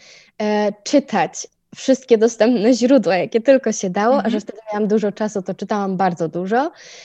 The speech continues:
Speaker 1: i zrobiłam kosmogram sobie, zrobiłam kosmogram, e, znajomym, jakimś bliskim osobom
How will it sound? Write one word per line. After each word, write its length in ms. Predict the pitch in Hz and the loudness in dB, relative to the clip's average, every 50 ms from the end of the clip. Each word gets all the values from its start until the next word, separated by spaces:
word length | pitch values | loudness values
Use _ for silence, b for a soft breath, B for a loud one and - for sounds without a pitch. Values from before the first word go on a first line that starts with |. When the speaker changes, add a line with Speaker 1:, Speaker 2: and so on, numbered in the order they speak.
| B B 285 B - - | B B -20 B -4 0
Speaker 1:
i 220 | 233 240 240 - - | 2 2 2 0 -2
zrobiłam 480 | 214 - 233 240 220 254 262 240 226 226 | -2 2 2 2 4 4 2 2 2 0
kosmogram 540 | 254 247 - 247 247 240 208 208 190 202 | -2 -2 0 0 0 0 0 0 -2 -4
sobie, 360 | - - 240 226 240 311 330 269 | -2 0 0 0 2 2 0 0
zrobiłam 400 | 240 226 208 202 220 214 180 - | 0 -2 0 2 0 0 0 -2
kosmogram, 680 | 220 226 226 - 233 226 220 202 226 214 208 220 226 - | -2 -4 -2 -2 -2 -2 0 0 0 0 0 -2 -2 -2
e, 260 | - 202 196 190 190 | -4 -4 -4 -4 -6
znajomym, 600 | 185 185 202 208 196 202 190 196 233 262 262 240 | -6 -4 -2 0 2 2 2 2 2 2 2 0
jakimś 420 | 208 202 - 208 214 214 190 - 196 | -2 -2 -2 -2 -2 -2 -2 -4 -6
bliskim 440 | 196 202 226 220 - - 226 214 | -2 -2 -2 -2 0 0 0 0
osobom 680 | - 202 196 - - 220 208 190 202 220 247 294 311 | 0 -2 -6 -4 -4 -2 -2 0 0 -2 -2 -2 -2